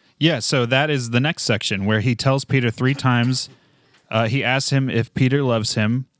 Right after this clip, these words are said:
And then in response to, Peter says yes.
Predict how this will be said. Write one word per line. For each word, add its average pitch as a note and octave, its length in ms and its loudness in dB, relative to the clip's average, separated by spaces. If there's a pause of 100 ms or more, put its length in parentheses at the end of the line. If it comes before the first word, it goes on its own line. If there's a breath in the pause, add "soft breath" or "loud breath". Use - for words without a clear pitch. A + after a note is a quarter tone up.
(600)
And A#2 280 0
then A2+ 280 2
in A#2 200 0
response C3+ 540 -2
to, - 160 -2 (120)
Peter C3 220 2
says C#3 280 0
yes. A2+ 400 0